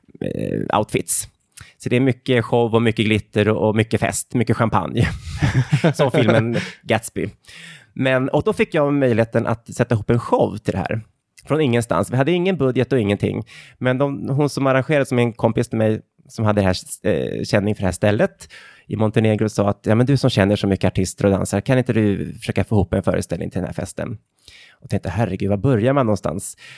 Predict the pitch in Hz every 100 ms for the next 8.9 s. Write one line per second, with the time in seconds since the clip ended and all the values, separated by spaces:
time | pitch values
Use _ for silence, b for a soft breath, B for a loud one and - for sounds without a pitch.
0 | B - 131 139 151 185 170 139 127 110
1 | 113 113 - 131 107 107 117 107 - -
2 | 110 113 - 107 101 101 113 135 - -
3 | 165 208 - 190 131 - 165 214 220 190
4 | - 151 139 - 127 110 _ 117 107 107
5 | 101 98 98 98 151 185 165 - 139 120
6 | 113 110 101 104 98 98 104 104 104 -
7 | - 90 101 73 58 50 50 50 50 _
8 | - 127 131 165 151 147 139 139 160